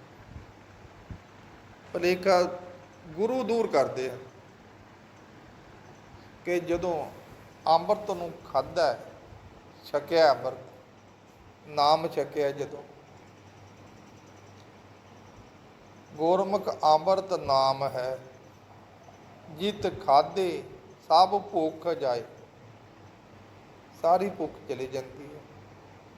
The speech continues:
ਤ੍ਰਿਸ਼ਨਾ ਮੂਲ ਨਾ ਹੋ ਬਈ, ਕਹਿੰਦੇ ਤ੍ਰਿਸ਼ਨਾ ਜਮੇ ਹੀ ਖਤਮ ਹੋ ਜਾਂਦੀ ਹੈ। ਨਹੀਂ, ਇਹ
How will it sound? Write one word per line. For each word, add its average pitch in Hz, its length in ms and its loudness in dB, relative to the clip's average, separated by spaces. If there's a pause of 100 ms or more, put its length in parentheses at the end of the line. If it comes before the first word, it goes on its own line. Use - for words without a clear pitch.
(3000)
ਤ੍ਰਿਸ਼ਨਾ 214 640 2
ਮੂਲ 196 540 2
ਨਾ 147 180 2
ਹੋ 147 260 2
ਬਈ, 147 260 -2 (1120)
ਕਹਿੰਦੇ 185 220 -2
ਤ੍ਰਿਸ਼ਨਾ 170 600 -2
ਜਮੇ 190 280 0
ਹੀ 196 60 2
ਖਤਮ 151 340 -2
ਹੋ 127 100 -4
ਜਾਂਦੀ 120 360 -14
ਹੈ। - 60 -20 (4000)
ਨਹੀਂ, 175 240 -2
ਇਹ 190 140 4